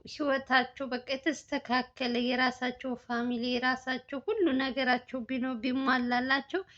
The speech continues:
ደስ ይለኛል። ማለት ሁልጊዜ እነሱ እየተሯሯጡ ስለ ራሳቸው አያስቡም፣ እረፍት የላቸውም። ሲያማቸው ራሱ መተኛት አይችሉም። ባለፈው ልዑል አይታችሁታል። ታሞ እንኳን እጁ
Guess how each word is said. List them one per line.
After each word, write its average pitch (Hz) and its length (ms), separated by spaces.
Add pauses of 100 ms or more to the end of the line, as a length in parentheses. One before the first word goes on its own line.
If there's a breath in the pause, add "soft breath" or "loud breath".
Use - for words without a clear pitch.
(420 loud breath)
ደስ 302 280
ይለኛል። 247 520
ማለት 285 340
ሁልጊዜ 247 500
እነሱ 254 420
እየተሯሯጡ 220 840 (140)
ስለ 220 360
ራሳቸው 226 640
አያስቡም፣ 220 600 (560 soft breath)
እረፍት 233 520
የላቸውም። 226 760 (100)
ሲያማቸው 285 760
ራሱ 240 260 (100)
መተኛት 226 680
አይችሉም። 220 520 (460 soft breath)
ባለፈው 285 500
ልዑል 262 340
አይታችሁታል። 233 840
ታሞ 262 380
እንኳን 254 440
እጁ 240 220